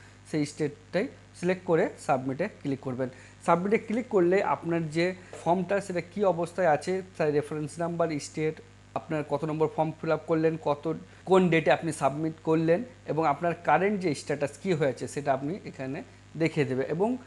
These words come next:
এই ফর্মটা আপনি পুনরায় দেখতে থাকবেন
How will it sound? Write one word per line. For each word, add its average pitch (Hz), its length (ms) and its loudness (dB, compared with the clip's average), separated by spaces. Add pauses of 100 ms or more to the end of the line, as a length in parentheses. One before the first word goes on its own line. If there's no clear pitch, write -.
(280)
এই 226 260 0 (480)
ফর্মটা 214 440 4
আপনি 190 300 0 (140)
পুনরায় 185 360 4 (480)
দেখতে 214 360 2
থাকবেন 202 360 2